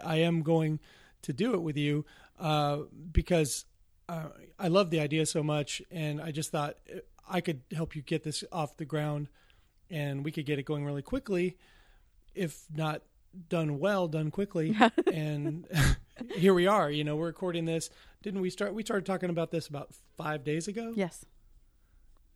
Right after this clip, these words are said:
Speaker 1: Right. And all of a sudden we're doing it. This, what you're hearing right now is, uh, you know,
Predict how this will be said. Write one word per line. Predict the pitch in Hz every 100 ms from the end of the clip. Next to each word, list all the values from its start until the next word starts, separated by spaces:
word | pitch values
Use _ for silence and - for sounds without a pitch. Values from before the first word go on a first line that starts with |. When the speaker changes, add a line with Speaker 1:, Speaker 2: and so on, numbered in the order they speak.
| _
Speaker 1:
Right. | - 156 135 - - _ -
And | 151 147 - - _
all | - 175
of |
a | 180
sudden | 202 196
we're | 185
doing | 170 185 185
it. | 185 185
This, | 185 196
what | 220 247
you're | 247
hearing | 220 220
right | 202 185
now | 180 185 190 185 - - - - -
is, | 156 151 135 -
uh, | 143 139 139 - _
you | 185
know, | 151 143